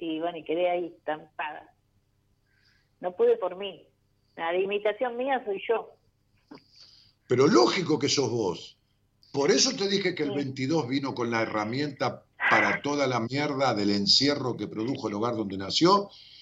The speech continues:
Speaker 2: y que al tener un veintidós no utilizado, se transforma en un cuatro y el cuatro
Speaker 1: Claro.
Speaker 2: es ese baldosa, ese encierro. Es decir, toda la potencialidad que tenés, toda la nafta que tenés en el tanque, no la estás usando, estás empujando el auto.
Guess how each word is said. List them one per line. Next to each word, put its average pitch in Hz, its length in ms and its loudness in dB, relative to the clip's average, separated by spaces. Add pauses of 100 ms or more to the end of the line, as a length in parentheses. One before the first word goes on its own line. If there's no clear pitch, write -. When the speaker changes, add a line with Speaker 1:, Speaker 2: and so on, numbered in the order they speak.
(120)
Speaker 2:
y 107 120 0
que 113 100 4
al 95 100 2
tener 117 240 4
un 165 140 8
veintidós 147 760 2 (160)
no 104 220 0
utilizado, 170 1040 2
se - 140 -8
transforma 151 400 -2
en 123 80 -4
un 113 80 -4
cuatro 175 400 4
y 110 60 2
el 104 60 0
cuatro 135 180 4
Speaker 1:
Claro. 196 160 6
Speaker 2:
es 110 100 0
ese 117 200 0
baldosa, 104 520 0
ese - 160 -4
encierro. 104 500 0 (260)
Es - 180 -8
decir, - 400 -2
toda 196 200 4
la 156 200 4
potencialidad 123 800 0
que 160 100 -4
tenés, 107 460 -4
toda 139 260 0
la 113 140 2
nafta 123 440 -2
que 90 120 -8
tenés 104 320 -4
en 123 80 -4
el 123 120 -6
tanque, 117 400 -4
no 117 100 -6
la 113 60 -6
estás 117 220 -4
usando, 120 300 0
estás 107 240 -2
empujando 120 460 -2
el 120 60 2
auto. 82 420 -4